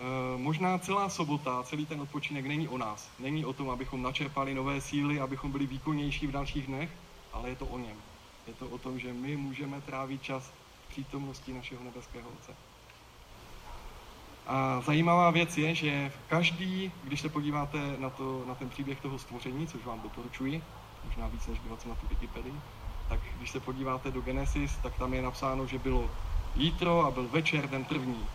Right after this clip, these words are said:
Bylo jítro, byl večer den druhý. O sedmém dni není napsáno, že bylo jítro a byl večer.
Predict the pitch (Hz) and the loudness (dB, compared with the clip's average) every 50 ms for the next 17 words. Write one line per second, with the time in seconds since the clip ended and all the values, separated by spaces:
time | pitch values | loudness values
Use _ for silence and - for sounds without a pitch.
0 | - - 127 127 127 131 147 165 156 165 165 160 156 147 135 131 127 - - - | -2 -2 0 0 2 4 2 2 2 2 2 2 4 4 2 4 4 4 4 4
1 | - 147 139 143 139 135 131 147 151 135 131 117 107 - - - - - - - | 4 4 4 4 4 4 4 4 2 2 0 -4 -6 -8 -10 -12 -12 -12 -10 -8
2 | - - - - - - - - 110 - - 147 165 175 185 170 147 127 127 131 | -4 -2 -2 -2 -4 -8 -10 -8 -6 2 4 6 6 8 6 6 6 4 2 0
3 | 120 127 151 165 151 127 123 - - 117 113 113 117 127 127 117 120 117 113 113 | 0 2 2 2 2 0 0 0 0 0 0 0 -2 -4 -4 -4 -4 -4 -2 -2
4 | 117 - - 123 117 110 - - - - - - - 107 | -2 -2 0 8 10 10 10 12 10 8 8 8 2 -2